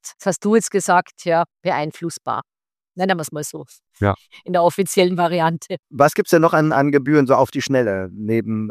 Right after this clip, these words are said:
Speaker 2: wir haben jetzt Marketing, Sales und Franchise?
Speaker 1: Genau, du hast das schon angesprochen, ähm, Digitalisierungsgebühr oder, äh, auch K-I-Gebühr manchmal jetzt schon genannt oder digi-, ich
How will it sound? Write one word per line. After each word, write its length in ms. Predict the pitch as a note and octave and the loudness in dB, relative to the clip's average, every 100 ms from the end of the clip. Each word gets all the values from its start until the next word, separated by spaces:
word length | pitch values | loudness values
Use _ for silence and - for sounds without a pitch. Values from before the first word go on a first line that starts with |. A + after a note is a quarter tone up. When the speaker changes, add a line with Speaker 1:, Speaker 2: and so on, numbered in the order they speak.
| - | -8
Speaker 2:
wir 160 | G#2+ | -2
haben 120 | G#2 A2+ | 0 -2
jetzt 160 | - | -2
Marketing, 480 | A2+ A#2+ C3+ - A#2 | 0 2 0 -6 -6
Sales 460 | - C3 C#3+ D3 B2+ | -2 0 0 -2 -8
und 280 | A#2 A#2 | -8 -8
Franchise? 500 | G#2+ - B2+ D3 D#3 | -8 -4 -2 -2 0
Speaker 1:
Genau, 260 | G3 F3 C#3+ | 0 0 -4
du 300 | - _ - | -10 _ -4
hast 100 | G#3+ | -4
das 100 | A#3+ | -2
schon 140 | G#3+ | -2
angesprochen, 680 | F#3 A#3 D4 - A3+ A#3+ B3 A#3 - - - | -2 -4 -8 -4 -4 -2 -6 -8 -14 -12 -4
ähm, 220 | G3 F#3+ | -2 -2
Digitalisierungsgebühr 1500 | A#3 G#3+ G#3+ F#3+ F#3 B3 C4+ C#4+ - A#3+ - A#3 A#3+ B3 B3 | -4 -6 -2 -2 -2 -4 -6 -6 -10 -14 -10 -4 0 0 0
oder, 440 | G3 G3 F3 E3 - | -2 -2 0 -2 -2
äh, 140 | A2 - | -4 -4
auch 200 | F3 - | -4 -6
K-I-Gebühr 720 | - F3+ A3 C#4+ C4 - A#3+ | -6 -4 -4 -8 -10 -8 -6
manchmal 340 | A3 G#3 - G3+ | -4 -6 -8 -10
jetzt 160 | G3+ | -10
schon 100 | - | -12
genannt 420 | - F3+ E3 F3+ E3+ | -10 -4 -4 -4 -6
oder 180 | E3+ D#3+ | -8 -8
digi-, 360 | E3+ F3 F3 - - | -10 -12 -10 -10 -8
ich 140 | F#3+ | -6